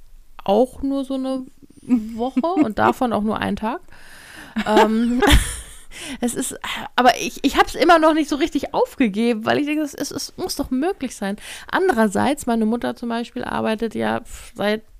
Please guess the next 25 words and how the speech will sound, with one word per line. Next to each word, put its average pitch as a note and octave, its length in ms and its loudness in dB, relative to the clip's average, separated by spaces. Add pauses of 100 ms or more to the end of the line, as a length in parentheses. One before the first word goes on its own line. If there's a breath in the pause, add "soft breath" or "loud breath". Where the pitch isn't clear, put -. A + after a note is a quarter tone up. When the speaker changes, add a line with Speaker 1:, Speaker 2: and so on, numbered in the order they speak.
(140)
Speaker 1:
sie - 180 -4
arbeitet, G#3 500 2
in G#3 220 -2
Schichtarbeit, E3+ 920 -4
also F#3+ 240 0
von F#3+ 360 -2
Früh-, C4+ 320 -2
Spät- A#3 380 -2
bis - 160 -6
Nachtschicht. C4+ 580 -6 (1400 loud breath)
Die A#3+ 80 2
hat B3+ 120 0
gar B3 200 -2
nichts. E3 420 -8 (340 loud breath)
Die A#3+ 80 6
hat A3+ 120 4
gar B3+ 160 6
keinen A#3 220 -2
Schlafrhythmus F3+ 720 -6
und G3 200 -4
die G#3 100 2
hat - 160 -2
auch - 280 -4
echt - 260 -4
Schlafprobleme. F3 840 -2